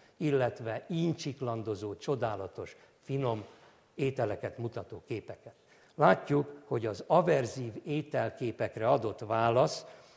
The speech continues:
az orbitofrontális kéregben, piros bekarikázott területen reprezentálódott ebben a mintában.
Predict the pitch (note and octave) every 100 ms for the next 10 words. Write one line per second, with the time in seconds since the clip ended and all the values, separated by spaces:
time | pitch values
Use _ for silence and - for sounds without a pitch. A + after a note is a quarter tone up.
0 | _ - A2+ G#2+ - F3 D#3+ C3+ - A2
1 | - C#3 B2+ A#2+ G#2 G2 - C3+ B2+ G#2+
2 | F#2 F#2+ F#2 C#3 A#2+ F#2 G2 G#2+ G#2+ F2+
3 | - E2+ F2+ - B2+ G#2 G2+ F2 A#2 A2+
4 | - - - A#2+ A#2+ A2 F2+ G2 F#2+ F#2+
5 | F2 F#2+ F#2 B2 B2+ - - - G#2+ F#2
6 | E2+ E2+ F#2+ F#2+ A2+ A2 A#2 E3